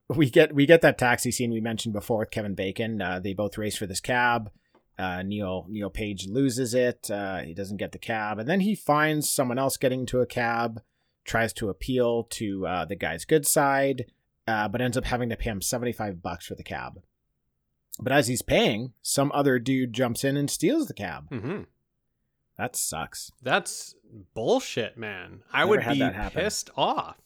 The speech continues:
Speaker 1: Oh, yeah, I'd be mad at that.
Speaker 2: Yeah.
Speaker 1: Uh, uh, Neil, Neil Page, he's none too pleased as well, Dean.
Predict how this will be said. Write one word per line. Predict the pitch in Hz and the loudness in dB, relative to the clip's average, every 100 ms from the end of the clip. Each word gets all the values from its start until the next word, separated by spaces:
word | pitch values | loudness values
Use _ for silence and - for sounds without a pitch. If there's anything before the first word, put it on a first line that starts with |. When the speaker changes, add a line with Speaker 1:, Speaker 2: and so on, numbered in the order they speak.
| _ _ - | _ _ -12
Speaker 1:
Oh, | 95 | -6
yeah, | 101 | -6
I'd | |
be | 104 | -6
mad | 82 90 78 | -8 -10 -10
at | 78 | -8
that. | 78 - - | -8 -8 -6
Speaker 2:
Yeah. | 120 214 113 - | -4 -2 -4 -6
Speaker 1:
Uh, | 104 98 95 95 _ _ _ _ 107 | -6 -4 -4 -6 _ _ _ _ -8
uh, | 101 95 113 | -6 -6 -2
Neil, | 147 170 113 | 2 4 4
Neil | 113 107 | 0 -4
Page, | - 170 107 92 95 | 0 0 0 -4 -8
he's | 123 110 | -6 -6
none | 110 98 | -6 -6
too | - 98 | -8 -8
pleased | 107 98 90 | -6 -6 -8
as | 85 | -6
well, | 104 120 90 - | -2 -2 -4 -6
Dean. | 92 101 | -8 -8